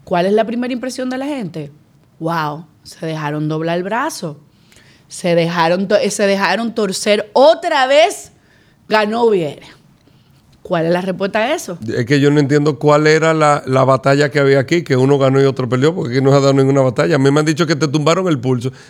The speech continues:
Speaker 2: pero nadie estaba echando un pulso. Nadie estaba echando un pulso aquí.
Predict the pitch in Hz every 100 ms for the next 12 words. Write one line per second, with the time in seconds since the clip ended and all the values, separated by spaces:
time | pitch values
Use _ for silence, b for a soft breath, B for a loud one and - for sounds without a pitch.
0 | B - 135 139 139 143 139 135 131 131
1 | 127 104 135 190 135 117 _ - 127 185
2 | 214 214 214 - 214 190 196 220 196 131
3 | 165